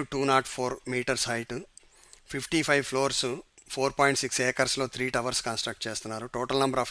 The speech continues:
units వన్ ఫార్టీ ఫైవ్ ఉన్నాయి. ఇందులో కూడా only ఫోర్ బీహెచ్కే అపార్ట్‌మెంట్స్. ఫ్లాట్ సైజు సిక్స్ థౌజండ్ టూ హండ్రెడ్ నుంచి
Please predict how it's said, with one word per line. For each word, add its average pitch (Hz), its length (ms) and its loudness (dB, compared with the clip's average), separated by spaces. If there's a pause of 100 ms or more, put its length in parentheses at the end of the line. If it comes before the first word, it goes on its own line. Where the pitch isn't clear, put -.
(120)
units 123 260 -2
వన్ 113 220 -2
ఫార్టీ 120 260 -2
ఫైవ్ 110 240 -6
ఉన్నాయి. 110 400 -10 (600)
ఇందులో 143 280 2
కూడా 135 420 2 (480)
only 139 240 0
ఫోర్ 127 280 -2
బీహెచ్కే 120 480 0
అపార్ట్‌మెంట్స్. 113 640 -4 (1040)
ఫ్లాట్ 131 300 4
సైజు 143 260 2
సిక్స్ - 320 -4
థౌజండ్ 135 360 4
టూ 127 100 -4
హండ్రెడ్ 123 360 0
నుంచి 117 300 -2